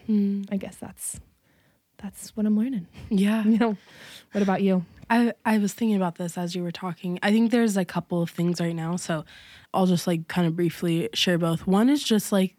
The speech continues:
Speaker 1: the thing that I feel like all of us <laughs> Christians are always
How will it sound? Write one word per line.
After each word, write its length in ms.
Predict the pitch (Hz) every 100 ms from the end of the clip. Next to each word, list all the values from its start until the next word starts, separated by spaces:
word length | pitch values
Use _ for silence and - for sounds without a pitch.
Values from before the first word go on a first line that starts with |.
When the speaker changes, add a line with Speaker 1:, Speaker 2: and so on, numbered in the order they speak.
| _ 214
Speaker 1:
the 320 | 190 190 185
thing 380 | - 180 185 190
that 120 | 175
I 80 | 170
feel 240 | - 185
like 240 | 190 202 -
all 160 | 180 175
of 60 | 185
us 160 | -
<laughs> 0 |
Christians 460 | - - 262 311 285
are 160 | 254 -
always 480 | 190 202 208 208 214